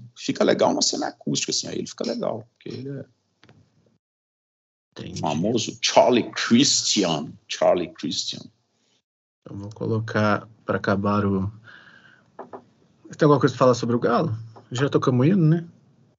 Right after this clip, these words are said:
Speaker 1: É, o Galo, o Galo agora eu si-, sinto o Galo mais firme, tá?
Speaker 2: Também.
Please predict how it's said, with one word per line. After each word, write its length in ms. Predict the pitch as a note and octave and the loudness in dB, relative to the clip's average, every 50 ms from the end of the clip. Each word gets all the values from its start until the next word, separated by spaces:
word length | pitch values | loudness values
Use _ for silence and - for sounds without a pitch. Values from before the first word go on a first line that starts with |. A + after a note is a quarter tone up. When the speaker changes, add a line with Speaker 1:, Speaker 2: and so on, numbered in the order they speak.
| _ _ _ _ _ - - - - | _ _ _ _ _ -20 -20 -16 -10
Speaker 1:
É, 80 | - | -8
o 100 | E2+ D#2 | -8 -8
Galo, 460 | D2 F2 - F#2 F2+ - E2+ E2+ - A3+ | -8 -4 0 2 4 4 4 2 2 2
o 20 | |
Galo 240 | - - - G3+ A3+ | 4 6 6 6 4
agora 300 | G#3 - C3 C#3+ D#3 F#3+ | 4 6 6 6 8 8
eu 240 | D#3+ D3 C#3 - - | 6 4 2 2 0
si-, 380 | - - - - D#3+ - - B2 | 0 0 0 0 0 0 0 0
sinto 720 | - - - - D#3+ E3+ G#3+ G3+ - - A3 A#3+ B3 - - _ | 0 2 2 2 4 4 2 2 2 0 0 0 0 -4 -8 _
o 60 | - D3+ | -10 -4
Galo 440 | D#3 - B2 B2+ C3+ D3 D3 D#3+ | 4 6 8 8 8 8 4 2
mais 320 | D#3 D3 D3 D#3 G3 F#3+ - | 2 2 4 4 4 2 0
firme, 380 | - - A2 F2+ D#2 F2 E2 E2 | 0 0 0 0 0 -2 -6 -2
tá? 440 | - - B2 D3+ D#3+ - - - _ _ _ _ - - - - _ _ _ _ _ - - | 2 4 4 4 4 0 -8 -20 _ _ _ _ -20 -20 -20 -20 _ _ _ _ _ -16 -4
Speaker 2:
Também. 380 | - C#3 C#3+ D3 A2+ G#2+ G#2+ | 0 2 4 4 4 4 2